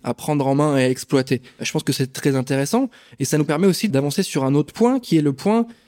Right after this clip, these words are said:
du temps, le fameux temps, le fameux espace-temps, qui est, qui est quelque chose quand même de très important, qui est une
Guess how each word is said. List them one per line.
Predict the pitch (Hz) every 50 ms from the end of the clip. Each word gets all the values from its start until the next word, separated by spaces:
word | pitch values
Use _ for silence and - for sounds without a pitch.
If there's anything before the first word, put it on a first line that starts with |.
| _ _ - 139
du | 135 143 156
temps, | - - 233 240 214 175
le | 143
fameux | - - 165 165 180 190 180
temps, | - 226 220 208 185
le | 156 131
fameux | - 156 170 185 165
espace-temps, | 156 - - 175 165 - 214 208 196
qui | - - 156
est, | 151 156 151
qui | - - 156
est | 156
quelque | 151 - 156 - -
chose | 151 156 208 196
quand | - 180
même | 180 175
de | 156 143
très | 135 - - - 202 196 170 175
important, | 170 160 185 165 165 - 220 220 208 185
qui | - - 147
est | 143
une | 143 143 143